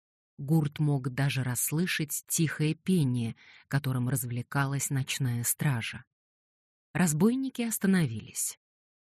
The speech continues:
"Дальше мы не пойдем", сказал один из них, "иначе нам самим не сдобровать.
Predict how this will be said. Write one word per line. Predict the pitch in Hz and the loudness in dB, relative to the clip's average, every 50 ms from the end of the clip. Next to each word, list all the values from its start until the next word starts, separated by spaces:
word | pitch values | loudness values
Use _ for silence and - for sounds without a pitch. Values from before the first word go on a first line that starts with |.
| _ _ _ _ _ _ _ _ _ _ _ - | _ _ _ _ _ _ _ _ _ _ _ -6
"Дальше | 147 143 165 175 208 220 - - - 262 | 0 2 4 4 4 4 0 0 0 2
мы | 262 233 196 196 | 4 4 4 4
не | 208 202 | 4 2
пойдем", | - - 196 196 185 147 127 117 120 113 - - - - _ _ _ _ _ _ - | 2 2 2 2 2 0 0 -2 -2 -4 -6 -8 -12 -16 _ _ _ _ _ _ -4
сказал | - - - 139 131 120 131 123 127 | -4 -2 0 0 0 0 0 0 0
один | 131 120 127 120 120 | 0 0 0 0 0
из | 123 113 120 | 0 0 0
них, | 127 120 117 - - - - - - - - _ _ - | 0 0 0 -2 -6 -14 -20 -20 -20 -20 -20 _ _ 0
"иначе | 151 151 151 143 147 156 160 - - 190 | 2 4 6 6 4 2 0 0 0 0
нам | 175 170 143 135 131 131 | 0 2 2 2 0 2
самим | 127 - - 165 165 170 147 113 110 113 | 0 0 2 2 2 2 2 0 0 0
не | 120 123 | -2 -2
сдобровать. | 120 123 131 131 127 127 131 127 117 120 117 - - - - | -2 0 0 0 0 2 0 0 0 -2 -6 -6 -8 -10 -10